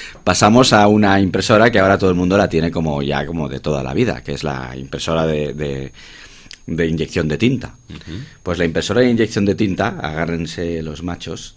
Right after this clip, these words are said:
Speaker 1: en realidad apareció en mil novecientos setenta y seis, es decir, hace cuarenta años. Si todavía pensáis que es algo que,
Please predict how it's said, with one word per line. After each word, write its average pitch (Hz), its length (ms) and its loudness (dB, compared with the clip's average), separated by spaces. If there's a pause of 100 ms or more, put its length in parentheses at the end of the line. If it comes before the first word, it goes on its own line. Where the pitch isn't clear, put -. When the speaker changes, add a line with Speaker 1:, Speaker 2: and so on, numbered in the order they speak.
Speaker 1:
en 78 220 -8
realidad 78 440 -4
apareció 78 480 -4
en 92 80 -2
mil 82 160 -4
novecientos 69 560 -8
setenta 67 400 -8
y 64 60 -10
seis, 85 480 -6
es - 100 -16
decir, 69 320 -10 (320)
hace 82 220 -4
cuarenta 67 400 -8
años. 60 400 -16 (1300)
Si - 240 -4
todavía 76 420 -2
pensáis 82 460 -2
que 71 120 -12
es - 100 -14
algo 78 280 -4
que, 73 400 -8